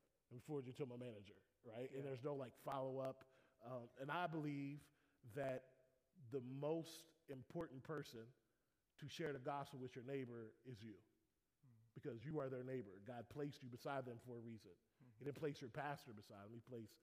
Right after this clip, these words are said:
Speaker 1: us beside our neighbors. And, um, I know some of you may be familiar with, uh, R O I, but the greatest return on investment when it comes to discipleship is you literally sharing the gospel with your friend,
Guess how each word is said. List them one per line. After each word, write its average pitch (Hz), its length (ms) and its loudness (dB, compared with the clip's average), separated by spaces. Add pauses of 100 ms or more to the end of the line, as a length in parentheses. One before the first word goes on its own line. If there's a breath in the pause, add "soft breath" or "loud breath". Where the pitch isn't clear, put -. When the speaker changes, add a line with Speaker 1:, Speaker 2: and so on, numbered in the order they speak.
(300 soft breath)
Speaker 1:
us 143 220 2
beside 135 320 -2
our 120 80 -4
neighbors. 117 400 -2 (500 soft breath)
And, 127 220 -2
um, 120 260 2 (420)
I 139 60 -4
know 135 140 -2
some 139 240 -2
of 135 40 -2
you 135 80 -2
may 131 180 0
be 123 320 -2 (520 soft breath)
familiar 135 460 2
with, 123 200 0 (180)
uh, 117 240 -2 (120)
R 135 220 0
O 123 100 2
I, 135 240 4 (140)
but 123 100 -6
the 117 60 -6
greatest 135 300 2
return 139 300 -4
on 127 120 -2
investment 131 520 0 (300 loud breath)
when 127 100 -6
it - 60 -10
comes 135 200 2
to 127 100 -8
discipleship 117 680 0 (380 loud breath)
is 107 220 -8
you 147 140 -2
literally 139 320 2
sharing 131 280 -4
the 117 60 -8
gospel 120 380 -2
with 117 180 -6
your 107 100 -8
friend, 98 260 -10